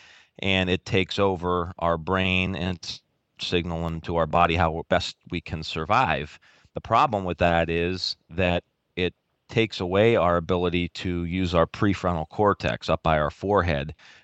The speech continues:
That's where we have our decision making, our attention span, our working memory. It's the C E O of the brain.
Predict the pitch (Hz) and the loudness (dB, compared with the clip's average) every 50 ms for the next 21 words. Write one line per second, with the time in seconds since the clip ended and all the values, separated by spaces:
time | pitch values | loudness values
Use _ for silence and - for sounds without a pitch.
0 | _ _ - 92 101 - - - 104 107 101 92 90 87 98 85 85 82 80 80 | _ _ 2 2 2 2 0 0 2 2 2 2 2 4 4 4 4 4 4 4
1 | 80 76 - - 78 80 78 73 76 78 - - 98 95 87 101 95 92 90 90 | 2 0 -2 -2 -2 -2 -2 -2 -6 -6 -4 -2 -2 -2 -2 -2 -2 0 2 2
2 | 87 85 - 90 87 85 85 85 85 85 85 85 - - 82 78 76 76 73 - | 2 0 0 -2 -2 -2 -2 -4 -4 -6 -8 -10 -8 -4 -2 -2 -2 -2 -4 -4
3 | - - 98 95 95 - 92 92 - - - - 95 87 87 85 85 85 85 82 | -2 -2 -2 -2 -2 -4 -6 -8 -8 -8 -6 -2 -2 0 0 0 -2 -2 -2 -2
4 | 87 87 85 82 80 80 - - 78 78 78 87 92 90 _ _ _ - 82 85 | -2 -2 -2 -4 -4 -6 -2 -2 -2 0 -2 -4 -6 -8 _ _ _ -8 -2 0
5 | 87 90 92 90 90 87 87 - - 87 92 - - 98 95 - - - 120 117 | 0 2 2 2 2 2 0 0 -2 -2 -2 0 0 0 0 0 0 0 0 0
6 | 104 90 95 92 87 85 90 87 85 82 76 82 87 80 80 104 117 123 117 101 | 0 0 0 2 4 4 4 4 2 0 0 -4 -4 -2 2 2 2 2 2 0
7 | 82 76 73 | -2 -6 -8